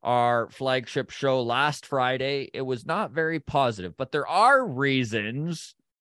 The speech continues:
to put on a happy face for today's show, okay? So the team the last week has gone four and two. They have won both their series against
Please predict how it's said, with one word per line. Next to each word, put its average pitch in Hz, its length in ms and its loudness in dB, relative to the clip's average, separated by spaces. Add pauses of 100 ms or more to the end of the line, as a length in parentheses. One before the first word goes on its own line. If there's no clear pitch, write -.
(380)
to 147 140 0
put 214 260 4
on 233 140 6
a 185 100 4
happy 131 400 0
face 104 540 -4 (180)
for 117 160 -2
today's 110 460 0
show, 87 540 -4
okay? 113 340 -6
So 117 460 0 (640)
the 127 100 -2
team 175 380 -4
the 143 100 0
last 139 380 0
week 135 200 -2
has 117 120 -6
gone 110 260 -2 (260)
four 170 360 0
and 180 180 -6
two. 92 480 -4 (680)
They 127 180 2
have 120 240 -4
won 123 380 -2
both 117 320 -6
their 175 160 0
series 104 760 -6 (140)
against 127 500 0